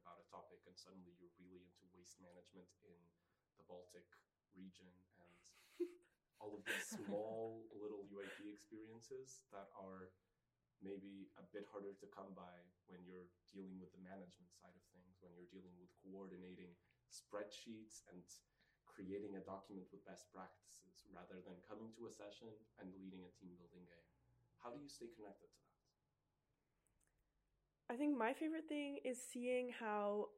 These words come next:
Speaker 2: um, younger members can grow in the organization. Um, so what I've really enjoyed is calling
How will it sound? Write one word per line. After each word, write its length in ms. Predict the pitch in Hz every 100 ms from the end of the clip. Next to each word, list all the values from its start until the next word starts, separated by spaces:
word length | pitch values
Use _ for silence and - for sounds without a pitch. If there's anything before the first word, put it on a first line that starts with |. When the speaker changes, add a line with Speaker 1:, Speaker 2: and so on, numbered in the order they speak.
| -
Speaker 2:
um, 600 | 208 196 196 202 196 202 - - - _ _
younger 280 | 240 233 240
members 280 | 240 226 233
can 140 | - 220
grow 360 | 202 190 226 -
in 80 | 247
the 120 | 254
organization. 680 | 247 254 262 262 - 294 330 - - - -
Um, 240 | 220 214 214
so 160 | -
what 140 | 214 214
I've 240 | 214 214
really 220 | 220 220 226
enjoyed 400 | 220 208 208 208
is 160 | 214 208
calling 560 | - 196 202 208 214